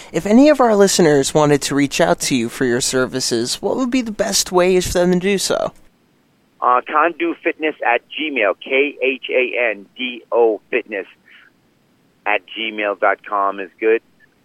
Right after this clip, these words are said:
Speaker 2: Uh, you can always check out my website. Um, there isn't a, nutri-, a nutritionist person I did incorporate into my life, and I do think sometimes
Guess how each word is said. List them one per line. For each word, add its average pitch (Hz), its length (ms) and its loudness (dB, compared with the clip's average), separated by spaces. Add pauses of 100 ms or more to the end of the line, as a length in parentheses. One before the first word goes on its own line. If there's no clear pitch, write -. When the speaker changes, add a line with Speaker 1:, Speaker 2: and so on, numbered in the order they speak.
Speaker 2:
Uh, 98 120 -2
you 101 100 -6
can 117 100 -6
always 107 160 -6
check - 160 -8
out 92 40 -8
my 95 120 -6
website. 104 580 0
Um, 101 500 0
there 135 140 4
isn't 170 180 2
a, 165 80 2
nutri-, 147 320 -2
a 123 60 4
nutritionist 131 580 -4
person 127 300 0
I 101 220 -2
did 143 140 -2
incorporate 120 500 -2
into 147 320 -8
my 110 200 -2
life, 104 320 0
and 98 120 -4
I 101 60 -6
do 131 180 -10
think 117 260 -10
sometimes 110 380 -4